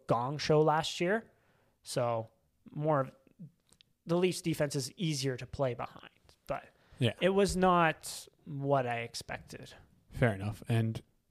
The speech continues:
Speaker 2: something I wanna touch on with Ilya Samsonov, I'm gonna be just about kind of, I don't wanna say his story, but yeah, just kinda how
Speaker 1: Mm-hmm.
Speaker 2: he, like,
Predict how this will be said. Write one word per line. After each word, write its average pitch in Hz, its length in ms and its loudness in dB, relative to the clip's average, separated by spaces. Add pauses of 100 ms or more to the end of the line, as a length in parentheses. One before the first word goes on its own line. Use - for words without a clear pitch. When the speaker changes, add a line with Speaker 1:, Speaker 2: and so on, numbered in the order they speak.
(220)
Speaker 2:
something 135 240 6
I 147 40 8
wanna 135 220 8
touch 120 240 4
on 120 80 6
with - 220 0
Ilya 113 220 0
Samsonov, 117 680 4
I'm 113 260 4
gonna 113 200 2
be 107 320 -2 (300)
just - 280 8 (1200)
about 120 440 2
kind 123 200 6
of, 104 160 0 (380)
I 156 60 -2
don't 160 100 8
wanna 135 140 10
say 120 100 2
his 101 100 -2
story, 135 380 6
but 120 200 6
yeah, 107 200 0
just 110 180 -4
kinda 117 200 8
how 117 240 8
Speaker 1:
Mm-hmm. 110 80 10
Speaker 2:
he, 120 200 8 (200)
like, 113 180 4